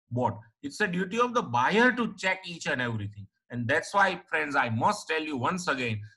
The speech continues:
that there is never implied condition. There is never implied condition as to quality or fitness. Implied condition as to quality or fitness generally does not exist because buyers beware exist. So buyer has to check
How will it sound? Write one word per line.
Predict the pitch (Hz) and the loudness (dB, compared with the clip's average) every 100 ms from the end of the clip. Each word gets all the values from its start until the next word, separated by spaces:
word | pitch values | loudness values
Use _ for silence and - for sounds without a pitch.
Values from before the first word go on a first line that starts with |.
| _ | _
that | 127 117 | -6 -2
there | 131 | 0
is | 151 127 | 0 0
never | 110 139 190 226 | 2 2 4 4
implied | 185 180 180 214 240 240 208 | 2 -2 0 4 4 4 2
condition. | 185 180 156 - 113 107 | 0 0 -2 -6 -8 -6
There | 143 | -6
is | 147 | -6
never | 127 156 208 226 214 _ - | -6 -4 -2 -4 -6 _ -14
implied | 165 - 220 247 214 | -14 -2 2 4 2
condition | 214 196 190 185 190 180 - _ | -2 -4 -6 -4 -6 -6 -14 _
as | 160 - | -10 -6
to | 156 | -8
quality | 143 143 135 117 | -2 -2 -2 -6
or | 120 104 | -8 -8
fitness. | 110 107 98 98 _ _ 143 | -12 -14 -16 -18 _ _ -8
Implied | 165 175 226 240 226 | -6 2 4 4 2
condition | 214 208 208 214 | -2 -2 -2 0
as | 208 196 | 0 -2
to | 196 | -4
quality | 185 185 190 190 | -2 -2 0 -2
or | 185 151 | -4 -6
fitness | 165 - 180 190 123 | -10 -6 -4 -4 -4
generally | 131 156 165 208 214 233 269 - _ _ _ _ _ _ _ _ - | -2 -2 2 2 4 0 -2 -8 _ _ _ _ _ _ _ _ 0
does | 156 165 | 2 2
not | 180 233 214 | 6 6 4
exist | 156 135 156 113 - - _ _ | 0 0 -2 -2 -10 -20 _ _
because | 156 220 233 190 | 0 4 4 4
buyers | 156 165 190 208 170 | 6 6 6 4 2
beware | 147 165 185 170 | -2 4 6 6
exist. | 139 117 110 101 - - _ _ | 4 0 -2 -4 -6 -14 _ _
So | 131 | -6
buyer | 117 143 185 254 | 2 4 6 4
has | 247 240 - | 4 0 0
to | 226 | -2
check | 202 180 - | 0 0 -2